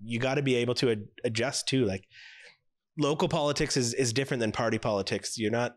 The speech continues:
you're not coming in so much with a platform. You're, you're, you're coming in, um, with a desire to make your community better. And that means you gotta take the information in that you receive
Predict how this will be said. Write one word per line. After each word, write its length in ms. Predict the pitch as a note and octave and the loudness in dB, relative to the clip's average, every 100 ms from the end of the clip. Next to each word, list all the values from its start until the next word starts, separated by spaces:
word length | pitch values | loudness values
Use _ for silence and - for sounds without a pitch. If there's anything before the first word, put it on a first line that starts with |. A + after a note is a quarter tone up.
| _ | _
you're 120 | A#2+ | -2
not 200 | C#3+ D3+ | -2 -2
coming 300 | - C#3+ C3 | -2 0 0
in 140 | B2+ B2+ | 0 0
so 160 | B2+ | 0
much 200 | A2+ A2+ | 0 -2
with 140 | B2 A2 | -4 -6
a 40 | |
platform. 580 | - G#2+ A2 - G2 F#2+ | -6 -4 -6 -4 -6 -4
You're, 220 | G2 F#2+ - - - - _ - | -6 -8 -14 -20 -20 -20 _ -8
you're, 420 | A#2+ A2+ G#2 G2+ - - - _ _ | -2 0 0 -2 -6 -20 -20 _ _
you're 160 | A#2 | -6
coming 320 | G#2+ C#3 C3 B2 | -2 0 0 2
in, 380 | B2 B2 G2+ G2+ - | 0 0 -2 -6 -4
um, 400 | G#2+ G#2 G2 F#2+ - _ _ _ | -2 0 -2 -6 -12 _ _ _
with 140 | C3 B2+ | -2 0
a 60 | |
desire 420 | A#2 A2 G#2+ A2+ A2 | 0 0 2 2 0
to 140 | A#2 | 0
make 180 | G#2+ G2+ | 0 -2
your 80 | G#2+ | -4
community 400 | A2 G#2 G#2 G2 | -4 -4 -2 -4
better. 320 | F2+ E2+ - - - _ B2 | -4 -6 -12 -20 -20 _ 0
And 120 | A#2 | 0
that 140 | A2 | 0
means 220 | A2 A2 | -2 -2
you 60 | A2 | 0
gotta 420 | A2+ A2 G#2 G2 - _ _ _ _ - | 0 2 2 0 -4 _ _ _ _ -4
take 240 | D3+ C#3 | -4 -2
the 100 | C3 | 0
information 540 | B2+ B2+ B2 B2 B2+ A#2+ | 0 0 0 0 2 2
in 100 | B2+ | 2
that 100 | A#2 | 0
you 120 | B2 | 0
receive 520 | A#2 - C#3 E3 F3 | 0 2 2 2 0